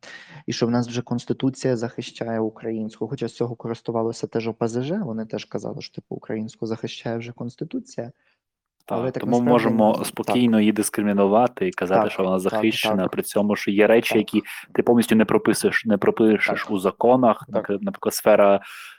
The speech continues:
Speaker 2: сфера обслуговування, коли там офіціанти, меню, все це, розумієш. Тобто,
Speaker 1: Так,
Speaker 2: ну,
Speaker 1: так,
Speaker 2: і
Speaker 1: так, так.
Speaker 2: добре,
Speaker 1: Ну,
Speaker 2: так,
Speaker 1: і,
Speaker 2: так.
Speaker 1: ем, тут, е, чому це перемога? Тому що вже за два роки, якщо не помиляюся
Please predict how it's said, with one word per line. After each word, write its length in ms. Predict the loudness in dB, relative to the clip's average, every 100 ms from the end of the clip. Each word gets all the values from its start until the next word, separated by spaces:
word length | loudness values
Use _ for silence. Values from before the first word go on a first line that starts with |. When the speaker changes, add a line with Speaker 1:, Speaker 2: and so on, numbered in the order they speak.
| _ -4
Speaker 2:
сфера 220 | 2 2
обслуговування, 680 | 4 4 6 6 6 4
коли 240 | 2 0 0
там 140 | -2
офіціанти, 640 | -6 -6 0 2 2 2 0
меню, 420 | 0 2 2 2
все 220 | -2 -10
це, 280 | -8 -2 -2
розумієш. 640 | -2 -4 -4 -6 -6 -8 -14
Тобто, 180 | -10
Speaker 1:
Так, 80 | -6
Speaker 2:
ну, 180 | -4 -4
Speaker 1:
так, 120 | -4
Speaker 2:
і 40 | -6
Speaker 1:
так, 80 | -8
так. 160 | -12 -16 _ _ _
Speaker 2:
добре, 260 | -6 -2 0
Speaker 1:
Ну, 80 | -2 -4
Speaker 2:
так, 120 | -4
Speaker 1:
і, 240 | -2 -2 -4
Speaker 2:
так. 160 | -4
Speaker 1:
ем, 600 | -4 -4 -4 -6 -6 -8
тут, 500 | -8 -6 -4 -4 -10 -12 -6
е, 840 | -6 -4 -6 -4 -4 -6 -6 -6 -6
чому 260 | -6 -6
це 200 | -4 -4
перемога? 840 | -4 -2 -2 -2 -6 -8 -10 -12 -14 -16 _ _ _ _ _
Тому 320 | -8 -6 -6
що 440 | -8 -12 -6 -4
вже 580 | -4 -6 -6 -6 -6 -8
за 420 | -8 -8 -8 -8
два 440 | -10 -8 -4 -4 -4
роки, 420 | -2 -2 -2 -4
якщо 480 | -4 -4 -12 -12 -10
не 100 | -10
помиляюся 1000 | -10 -8 -8 -8 -10 -12 -14 -14 -14